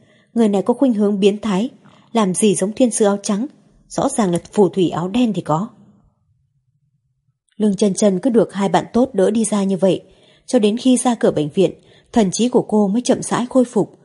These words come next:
không tự chủ sờ về phía bụng của mình, tự lẩm bẩm: "Mình thật sự mang thai sao?" Tiết Giai Ni và Cát Xuyến không biết phải làm gì trước bộ dạng ngu ngốc này của cô. Vẫn là Cát Xuyến mở miệng trước.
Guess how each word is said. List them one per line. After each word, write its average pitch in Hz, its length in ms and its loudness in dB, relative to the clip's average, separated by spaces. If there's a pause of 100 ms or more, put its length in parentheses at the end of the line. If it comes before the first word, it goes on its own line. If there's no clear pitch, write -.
(240)
không 262 260 0
tự 214 160 2
chủ 170 260 0
sờ 190 260 0
về 156 100 -2
phía 220 240 -2
bụng 214 240 2
của 175 120 -2
mình, 170 280 -2 (340)
tự 202 140 2
lẩm 180 220 -4
bẩm: 165 220 -2 (960)
"Mình 185 320 0 (200)
thật 214 120 -2 (160)
sự 220 200 2
mang 220 240 -2
thai 220 220 -4
sao?" 220 280 -4 (1120)
Tiết 311 200 4
Giai 269 120 2
Ni 254 180 4
và 185 100 -2
Cát 294 180 -4 (120)
Xuyến 220 240 0
không 240 180 -2
biết 320 180 0
phải 196 80 0
làm 175 200 0
gì 160 340 0 (100)
trước 302 180 -2
bộ 180 140 2
dạng 185 280 -4
ngu 208 200 0
ngốc 254 220 -2
này 180 160 0
của 147 180 -4
cô. 202 220 -2 (540)
Vẫn 196 180 2
là 240 80 2
Cát 269 240 -2
Xuyến 202 300 0
mở 185 140 0
miệng 170 220 -2
trước. 277 260 0